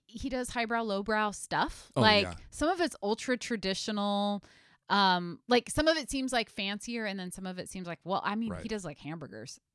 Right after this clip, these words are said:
Speaker 2: Oh,
Speaker 1: at,
Speaker 2: yeah,
Speaker 1: at one
Speaker 2: yeah, no,
Speaker 1: point,
Speaker 2: that's right.
Speaker 1: you
Speaker 2: No,
Speaker 1: know?
Speaker 2: it's, it's not all Indian food. I mean, sometimes they just do different things. A lot
Speaker 1: Oh,
Speaker 2: of it
Speaker 1: lots
Speaker 2: is,
Speaker 1: of
Speaker 2: like,
Speaker 1: different kinds of
Speaker 2: a lot of
Speaker 1: foods,
Speaker 2: it is,
Speaker 1: yeah.
Speaker 2: like, curry and stuff that you would definitely associate traditionally with India, but some of it is just, like, it's like French fries. They'll make this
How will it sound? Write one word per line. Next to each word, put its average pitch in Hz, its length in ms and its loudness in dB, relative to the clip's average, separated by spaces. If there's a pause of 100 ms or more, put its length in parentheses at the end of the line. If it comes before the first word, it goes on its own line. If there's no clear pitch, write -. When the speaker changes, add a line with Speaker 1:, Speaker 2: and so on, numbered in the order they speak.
(100)
Speaker 2:
Oh, 156 160 10
Speaker 1:
at, 147 60 8
Speaker 2:
yeah, 143 100 6
Speaker 1:
at 113 60 0
one 143 80 6
Speaker 2:
yeah, 160 80 10
no, 147 60 6
Speaker 1:
point, 165 100 6
Speaker 2:
that's 160 180 6
right. 151 60 6
Speaker 1:
you 139 80 4
Speaker 2:
No, 180 60 8
Speaker 1:
know? 175 60 10
Speaker 2:
it's, 180 160 6
it's 180 140 2
not 226 160 10
all 220 140 12
Indian 175 260 6
food. 139 220 6
I - 20 4
mean, 135 140 2
sometimes 160 340 4
they 135 120 2
just 127 180 0
do 127 80 0
different 123 260 0
things. 120 140 0
A 123 80 2
lot 160 180 12
Speaker 1:
Oh, 330 60 12
Speaker 2:
of 302 60 10
it - 20 8
Speaker 1:
lots 277 140 12
Speaker 2:
is, - 40 4
Speaker 1:
of - 40 6
Speaker 2:
like, - 60 6
Speaker 1:
different 233 180 -2
kinds 208 180 -6
of - 60 -4
Speaker 2:
a - 20 4
lot 190 180 10
of 196 80 8
Speaker 1:
foods, 180 60 8
Speaker 2:
it 170 80 8
is, 160 40 10
Speaker 1:
yeah. 156 40 12
Speaker 2:
like, 143 240 6
curry 139 400 2
and 123 120 2
stuff 123 260 0
that 120 120 -4
you 131 120 2
would 117 100 2
definitely 120 360 -2
associate 110 460 -2
traditionally 151 460 -2
with 151 120 -2
India, 156 280 0
but 127 100 -4
some 147 160 2
of 135 80 2
it 123 80 2
is 107 160 0
just, - 240 -4
like, 90 360 -12
it's 131 120 0
like 127 80 2
French 127 280 -2
fries. 95 420 -4
They'll 107 100 -6
make 110 140 -8
this - 160 -6